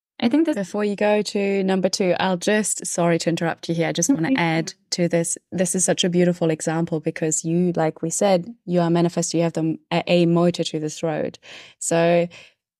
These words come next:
Speaker 2: by using your voice and actually practicing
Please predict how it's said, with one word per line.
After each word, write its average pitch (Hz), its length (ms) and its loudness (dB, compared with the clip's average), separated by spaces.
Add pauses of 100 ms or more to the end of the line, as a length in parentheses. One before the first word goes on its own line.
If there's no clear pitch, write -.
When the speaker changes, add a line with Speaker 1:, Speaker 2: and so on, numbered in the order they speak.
Speaker 2:
by 180 340 0
using 185 580 2
your 160 160 0
voice 180 640 2 (140)
and 190 360 2
actually 175 440 -2
practicing 175 1000 -2